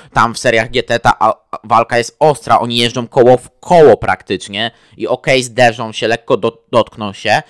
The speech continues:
nie ma problemu, ktoś kogoś po prostu pojadą szeroko, panowie,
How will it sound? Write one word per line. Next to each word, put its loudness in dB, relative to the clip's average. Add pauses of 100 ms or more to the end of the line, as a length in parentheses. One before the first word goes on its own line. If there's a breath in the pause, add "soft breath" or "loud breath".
(240 soft breath)
nie -10
ma -6
problemu, -6
ktoś -8
kogoś -4
po -20
prostu -14
pojadą 0
szeroko, 2
panowie, -2